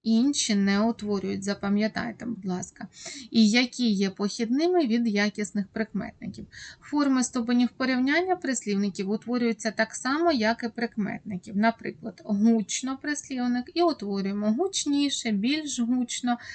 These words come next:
е, наша, е, складена форма, е, вищого ступеня, найгучніше, найбільш гучно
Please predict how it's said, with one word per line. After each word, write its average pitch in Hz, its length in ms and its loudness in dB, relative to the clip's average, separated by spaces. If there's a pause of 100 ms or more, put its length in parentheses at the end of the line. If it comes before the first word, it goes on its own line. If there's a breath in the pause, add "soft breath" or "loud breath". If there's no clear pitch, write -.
(400 loud breath)
е, 226 480 8
наша, 214 580 4
е, 208 220 4
складена 208 760 4
форма, 208 600 0 (500 loud breath)
е, 214 160 4
вищого 208 540 4
ступеня, 208 560 2
найгучніше, 240 1080 2
найбільш 214 680 4
гучно 220 600 0